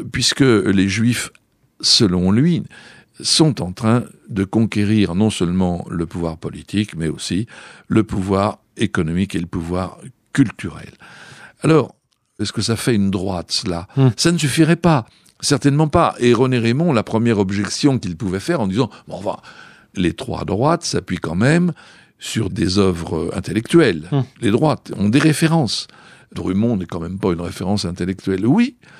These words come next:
Speaker 1: mais va se développer dans la décennie des années, euh, quatre-vingt-dix, ce qu'on appelle le nationalisme. Et le nationalisme reprend à son compte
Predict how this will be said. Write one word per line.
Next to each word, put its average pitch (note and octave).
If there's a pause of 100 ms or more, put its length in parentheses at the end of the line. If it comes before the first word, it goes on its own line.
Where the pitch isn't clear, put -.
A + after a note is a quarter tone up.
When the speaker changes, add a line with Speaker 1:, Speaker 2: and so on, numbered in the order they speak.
(420)
Speaker 1:
mais C#3+
va F3+
se D3
développer F#2 (480)
dans E3+
la A2
décennie B2
des G2
années, F#2+
euh, F2+
quatre-vingt-dix, A2+ (920)
ce -
qu'on B2+
appelle F2+
le D#2+
nationalisme. G2 (540)
Et G3
le F#3
nationalisme A2 (280)
reprend F3
à B2
son G2
compte F#2+